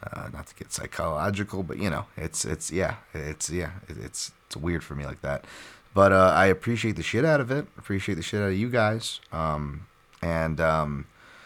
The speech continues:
the subs have gone up, like, like, almost, like, a hundred and fifty or something since he's posted that. What am I, I'll see what I'm at right now. Um,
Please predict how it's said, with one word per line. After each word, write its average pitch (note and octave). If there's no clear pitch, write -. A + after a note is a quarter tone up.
the F2+
subs G2+
have D#2+
gone F2+
up, F2
like, E2
like, -
almost, G2
like, F2
a D#2
hundred F2+
and D2+
fifty F2+
or D2
something D#2
since D#2
he's C#2+
posted G2+
that. C2+
What F#2+
am F2+
I, F#2
I'll G2
see -
what F#2+
I'm D#2+
at D#2
right -
now. -
Um, D2+